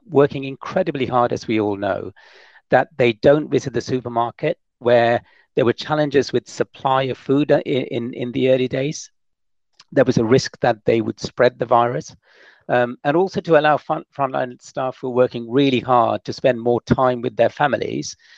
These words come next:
uh, and to make sure that they were well fed as well. So we worked with,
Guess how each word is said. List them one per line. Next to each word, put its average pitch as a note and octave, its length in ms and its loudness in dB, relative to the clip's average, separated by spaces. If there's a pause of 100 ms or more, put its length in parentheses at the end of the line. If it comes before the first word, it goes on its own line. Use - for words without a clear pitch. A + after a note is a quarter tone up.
(280)
uh, B2 260 4
and A#2+ 220 -4
to - 80 -10
make B2+ 180 2
sure C3 140 0
that A2+ 240 0
they A#2+ 100 0
were A2 100 0
well G#2+ 200 2
fed - 200 -8
as F#2 120 -12
well. - 180 -8 (960)
So C#3+ 140 -2
we C#3 160 4
worked D#3 400 4
with, B2+ 220 4